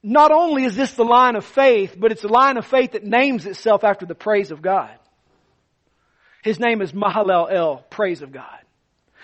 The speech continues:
So that we see that God is multiplying His people, He's preserving His people, and He raises up people even who carry His name and His fame. Just a little side note here. Christians, this is why we name our kids things that matter.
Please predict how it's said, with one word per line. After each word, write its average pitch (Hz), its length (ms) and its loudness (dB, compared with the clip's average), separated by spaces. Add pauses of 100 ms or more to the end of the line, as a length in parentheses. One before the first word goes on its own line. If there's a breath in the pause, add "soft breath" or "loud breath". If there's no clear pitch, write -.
(180 loud breath)
So 294 160 0
that 311 100 2
we 277 120 0
see 302 300 0
that 220 160 0
God 269 260 4
is 202 100 -6
multiplying 233 960 2
His 190 160 -8
people, 180 500 -8
He's 190 200 -6
preserving 240 640 0
His 190 120 -10
people, 165 520 -10 (280 loud breath)
and 220 140 0
He 233 140 0
raises 233 800 0
up 240 340 -2
people 240 420 -4
even 233 220 -4
who 202 160 -6
carry 233 680 0 (300 soft breath)
His 208 160 -10
name 226 280 -4
and 180 100 -8
His 185 100 -10
fame. 220 280 -4
Just 285 160 -4
a - 20 2
little 285 160 2
side 214 400 2
note 165 240 -6
here. 160 280 -8 (260 loud breath)
Christians, 233 400 -4
this 247 100 -6
is 233 80 -12
why 285 160 0
we 240 140 -4
name 214 340 -2
our 190 80 0
kids 190 320 -6
things 190 300 -12
that 151 160 -14
matter. 131 420 -16